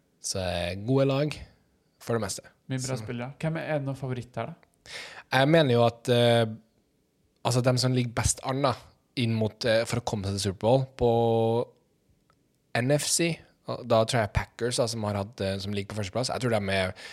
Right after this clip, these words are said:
Speaker 1: med god grunn på førsteplass, så jeg tror, jeg har trua på at de kan komme til, til Superbowl, gå hele veien.
Speaker 2: Slå
Speaker 1: Eh.
Speaker 2: Tampa Bay Buccaneers og Tom Brady også, tror du det?
Speaker 1: Slå hele gjengen.
Speaker 2: Ja.
Speaker 1: Jeg har, det er ett lag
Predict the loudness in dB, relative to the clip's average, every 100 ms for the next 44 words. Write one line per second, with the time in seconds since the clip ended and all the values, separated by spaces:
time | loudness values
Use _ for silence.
0 | -18 -18 -16 0 2 4 4 4 2 0
1 | -2 2 4 4 4 4 2 2 2 2
2 | 0 0 -2 0 -2 -2 -4 -6 -6 -10
3 | -12 -14 -6 -4 -4 -6 -8 -10 -12 _
4 | -6 -4 -4 -4 -6 -8 _ -20 _ -12
5 | -8 -6 -6 -6 -8 -8 -8 -8 -10 -10
6 | -10 -10 -10 -12 -8 -8 -8 -10 -10 -10
7 | -10 -10 -12 -14 -14 -10 -10 -12 _ -4
8 | -2 -2 -2 -2 0 -2 -4 -4 -6 -6
9 | -10 -12 -18 -14 -14 -16 _ -2 2 0
10 | -2 -8 -12 -16 _ -20 _ -2 0 0
11 | -4 0 2 4 2